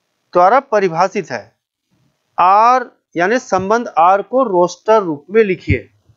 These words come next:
बच्चों, यहाँ पर समझना है, roster रूप में लिखिए मतलब क्या है कि सभी अवयवों को सर्पाकार कोष्ठक के अंतर्गत comma से पृथक करते हुए लिख देना है।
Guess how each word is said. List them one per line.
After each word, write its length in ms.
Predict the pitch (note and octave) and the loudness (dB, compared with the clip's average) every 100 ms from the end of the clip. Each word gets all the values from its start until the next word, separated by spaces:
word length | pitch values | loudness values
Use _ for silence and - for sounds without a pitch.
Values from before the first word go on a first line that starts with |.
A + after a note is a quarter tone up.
| _ _ _ _ _ _ - | _ _ _ _ _ _ -4
बच्चों, 220 | G#3 C#4+ | 0 0
यहाँ 140 | C4 | 2
पर 140 | C4+ B3 | 0 -2
समझना 360 | G#3+ G#3 A#3 | -2 -2 -2
है, 100 | A#3 | -2
roster 480 | F#3+ F#3+ G#3 - C4+ | 0 0 0 0 0
रूप 220 | B3+ A3+ | 0 -2
में 100 | B3+ | 0
लिखिए 300 | B3 G3 A#3+ | -2 -2 0
मतलब 280 | A#3 G#3+ A#3 | 0 2 -2
क्या 160 | A#3 A#3 | 0 0
है 160 | A#3+ D4+ - _ _ _ _ _ _ _ _ | 0 -4 -12 _ _ _ _ _ _ _ _
कि 100 | G#3+ | -2
सभी 340 | G#3+ F#3+ A3+ | 0 0 0
अवयवों 400 | B3+ G3 G3 G#3+ | 2 2 4 2
को 160 | G#3+ D4 | 0 -2
सर्पाकार 540 | - F#3+ F3+ G3 F#3+ F#3 | 0 -2 0 -2 -2 -2
कोष्ठक 420 | F#3 E3+ G3 F#3+ | -4 -6 -10 -10
के 80 | F#3 | -12
अंतर्गत 720 | - D3+ D#3 F3+ F3 B3+ E4+ _ _ _ | -8 -10 -2 0 2 2 0 _ _ _
comma 320 | F#3 F#3+ A3+ | 0 2 0
से 120 | B3+ A#3 | -2 -2
पृथक 340 | G#3 F#3+ G#3 | -4 -2 -2
करते 240 | - D3+ B3+ | -2 -2 2
हुए 100 | D#4 | 2
लिख 200 | A3+ D#3+ | 0 -2
देना 240 | C#3 B2+ | -2 -4
है। 140 | A2+ | -8